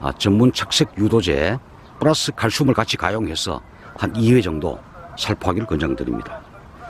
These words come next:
아, 살포 시기는 이제 뭐 시기 됐습니다. 칠월 이십 일 경 되면은 막 피케이씨 골드 또는 브리오, 브리오 칠백 그램인데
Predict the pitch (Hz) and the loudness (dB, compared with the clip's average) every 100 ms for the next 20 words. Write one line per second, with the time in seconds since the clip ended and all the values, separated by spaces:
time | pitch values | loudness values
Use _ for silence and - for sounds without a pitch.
0 | - - - - - 226 - 226 226 226 | -16 -18 -6 -2 2 4 4 4 4 2
1 | 220 220 226 175 139 123 104 80 - - | 4 4 2 2 2 0 0 -4 -8 -18
2 | - - - - - 165 - 214 202 202 | -20 -20 -20 -4 2 4 4 2 4 2
3 | - 117 104 - - 208 180 196 156 180 | 2 -4 -4 -8 0 0 2 0 0 4
4 | 165 156 180 147 151 - - - - - | 6 6 4 4 2 -2 -12 -20 -16 -4
5 | 110 - - 202 123 117 127 135 131 82 | -4 -2 2 2 2 4 4 4 0 -2
6 | - - - - - 170 175 - 165 165 | -6 -20 -20 -12 2 4 4 0 2 2
7 | 82 - - - - - 165 226 - 226 | 0 -8 -20 -20 -12 0 4 6 4 2
8 | 214 202 180 160 143 156 80 | 0 0 0 2 2 0 -2